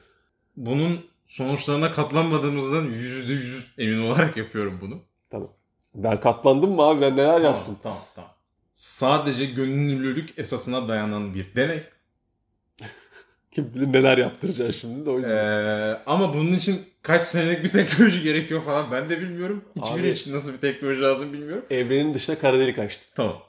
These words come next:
Speaker 1: Neyse. Şimdi sana teknolojiyi söylüyorum. Bundan şu an iki bin yirmi bir yılındayız. Üç bin, dört bin, beş bin kaça kadar gidiyorsun? Mümkün olan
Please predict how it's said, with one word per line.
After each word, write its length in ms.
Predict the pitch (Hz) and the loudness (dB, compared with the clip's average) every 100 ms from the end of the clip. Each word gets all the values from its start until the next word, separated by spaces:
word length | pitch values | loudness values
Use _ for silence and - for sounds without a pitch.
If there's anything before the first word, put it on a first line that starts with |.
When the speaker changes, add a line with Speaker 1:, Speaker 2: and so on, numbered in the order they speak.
| - | -8
Speaker 1:
Neyse. 340 | 370 339 - - _ _ _ _ _ | -4 -4 -4 -16 _ _ _ _ _
Şimdi 300 | - 226 190 | -6 -2 -2
sana 240 | 165 208 202 | 0 0 2
teknolojiyi 500 | 190 190 175 151 180 | 0 0 -2 -2 -4
söylüyorum. 500 | - 139 110 107 135 | -2 -2 -2 -4 -2
Bundan 440 | 156 117 110 117 _ _ | -2 0 -2 -4 _ _
şu 200 | _ - | _ -8
an 120 | 98 98 | -6 -6
iki 160 | 98 | -6
bin 100 | 104 104 | -4 -4
yirmi 260 | 95 101 | -4 -6
bir 60 | 95 | -8
yılındayız. 400 | - - _ - | -12 -18 _ -14
Üç 280 | 170 151 - | -10 -10 -10
bin, 200 | 101 98 | -10 -4
dört 220 | 113 110 | -4 -4
bin, 140 | 98 104 | -8 -8
beş 220 | 107 - | -8 -8
bin 60 | 101 | -10
kaça 300 | 127 123 107 | -8 -6 -6
kadar 200 | 104 110 | -6 -6
gidiyorsun? 400 | 98 98 95 117 | -6 -8 -6 -4
Mümkün 300 | 127 123 147 | -4 -4 -2
olan 220 | 123 | -2